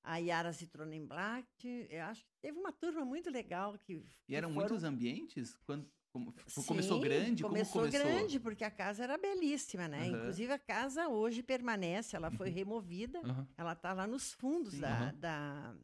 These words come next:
Speaker 1: do Pátio Batel, do, e ela foi re-, recondicionada em
Speaker 3: Aham.
Speaker 1: outro lugar. Hoje ela é um, um,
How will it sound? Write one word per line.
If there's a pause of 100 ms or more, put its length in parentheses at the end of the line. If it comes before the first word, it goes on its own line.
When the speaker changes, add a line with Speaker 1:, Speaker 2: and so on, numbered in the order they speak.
(500)
Speaker 1:
do
Pátio
Batel, (600)
do, (120)
e
ela
foi (180)
re-,
recondicionada
em
Speaker 3:
Aham.
Speaker 1:
outro
lugar.
Hoje
ela
é
um, (120)
um,